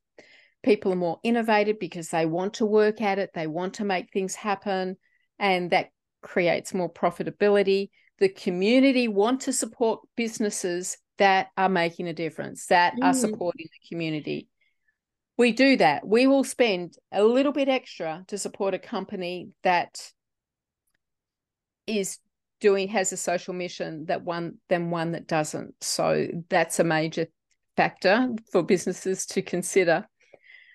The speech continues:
Speaker 1: But also the, um, so just in that general way of how people feel about themselves, how they work, how they feel when they go home at night makes a big difference. They go home and they,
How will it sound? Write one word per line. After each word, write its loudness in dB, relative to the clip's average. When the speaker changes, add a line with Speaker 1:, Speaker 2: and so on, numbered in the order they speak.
Speaker 1:
But 4
also 6
the, -4
um, -2
so 6
just 2
in 0
that 0
general 0
way -6
of -12
how -2
people -10
feel -8
about -6
themselves, -8
how -4
they -4
work, 2
how 2
they 0
feel 2
when -2
they -10
go -12
home -6
at -8
night -6
makes -4
a -10
big -4
difference. -2
They 0
go 2
home -2
and -4
they, -2